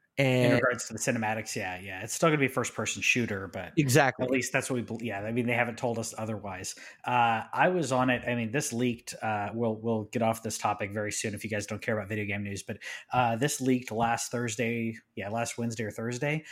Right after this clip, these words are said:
Speaker 1: and I was in as soon as I saw Giancarlo, uh, as, uh,
Speaker 2: In,
Speaker 1: you know,
Speaker 2: in.
Speaker 1: it, it, I was in immediately. Uh,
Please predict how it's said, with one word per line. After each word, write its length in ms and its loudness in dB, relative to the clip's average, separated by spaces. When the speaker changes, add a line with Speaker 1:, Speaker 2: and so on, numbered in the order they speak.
Speaker 1:
and 260 0
I 200 4
was 200 2
in 200 2
as 80 -2
soon 160 0
as 100 0
I 80 4
saw 220 2
Giancarlo, 720 -2
uh, 360 0
as, 380 -4
uh, 480 -4
Speaker 2:
In, 200 2
Speaker 1:
you 80 -6
know, 120 -6
Speaker 2:
in. 140 4
Speaker 1:
it, 140 -2
it, 180 -2
I 60 6
was 120 4
in 200 2
immediately. 640 0
Uh, 160 2